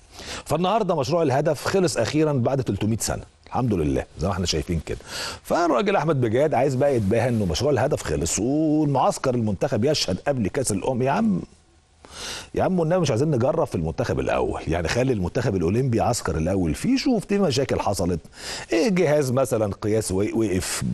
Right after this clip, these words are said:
آه، عطل، آه، الواد بتاع الروم سيرفيس مثلًا ما بيغسلش كويس، آه، الاكل مثلًا برضه بعافيه سن، وارد،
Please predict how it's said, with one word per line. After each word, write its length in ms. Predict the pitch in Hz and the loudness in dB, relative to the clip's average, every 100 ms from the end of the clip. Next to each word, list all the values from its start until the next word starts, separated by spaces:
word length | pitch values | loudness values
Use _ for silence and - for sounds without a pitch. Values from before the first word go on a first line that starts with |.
| 69 | -2
آه، 320 | 82 82 98 | -2 0 0
عطل، 340 | 110 104 87 82 - - - - | 0 0 -2 -4 -8 -10 -10 -6
آه، 200 | 190 202 | 0 2
الواد 260 | 202 196 156 | 4 2 2
بتاع 240 | 143 156 | 0 2
الروم 500 | 135 113 107 107 139 | 2 2 2 2 0
سيرفيس 440 | 120 113 107 85 92 | 0 0 0 -2 -2
مثلًا 300 | 107 101 92 | -2 0 0
ما 180 | 92 | 0
بيغسلش 420 | 90 92 - 98 - | 0 0 -2 -2 -2
كويس، 640 | 92 101 95 87 - - - - - - | 0 2 2 2 0 -4 -6 -12 -6 0
آه، 300 | 190 202 202 | 2 4 2
الاكل 460 | 190 180 - 135 | 2 0 0 0
مثلًا 300 | 123 127 123 | 2 2 2
برضه 320 | 113 120 110 | 2 0 0
بعافيه 380 | 101 92 104 92 | 0 0 0 0
سن، 260 | 78 92 92 98 | 0 0 -2 0
وارد، 460 | 131 349 320 160 | 2 2 2 0